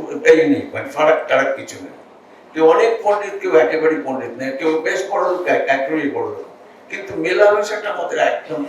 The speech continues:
সিমিলার, একরকম ছিল। তো এইভাবেই আমাদের ফ্যামিলি ট্রিজ হয়। যেখানে আমি ব্যক্তিগতভাবে যে কোনো ফ্যামিলিতে যদি ভাই ভাই কিংবা ভাই বোনের ঝগড়া দেখি, it hurts,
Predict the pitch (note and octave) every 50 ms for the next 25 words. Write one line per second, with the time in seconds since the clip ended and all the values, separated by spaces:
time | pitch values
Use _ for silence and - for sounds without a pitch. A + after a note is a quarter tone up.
0 | - - C#3 C3+ C3 C3+ C3 - - - - - - - - E3 - - A#2 -
1 | - - - - - - - - - - - - - - - - - - - D3+
2 | D3+ D3+ F3+ F3+ F#3 F#3+ F#3+ G#3 G#3+ - A3+ G#3+ G3+ - - - D#3+ - - -
3 | - - C3+ C#3 C#3 - - - - - - - - - - - - - - -
4 | - - - - - D#3 D#3+ - - F#3+ G3+ G#3 G#3 - - - C3+ D#3+ E3 -
5 | - - - - - - - - - - - - - - D#3 D#3+ D#3 - A#3+ G#3+
6 | G#3 G#3 - - - - - - - - - - - - - - - - - -
7 | C#4 C4+ C4+ A#3+ - D#3+ - - - - - - - - - - - - - -
8 | - - - - - - D#3 D#3+ - D#3+ C#3+ - - - D#3+ E3 E3+ D#3 D#3 D3+
9 | C#3 A#2+ - - C3 B2+ A#2+ A#2 A#2 - A#2+ A#2+ - - A#2+ A#2+ A#2 A#2 - -
10 | - - - - - C#3 - - - - - - - - - - - - - -
11 | - - - - D#3 - - - - - - - - -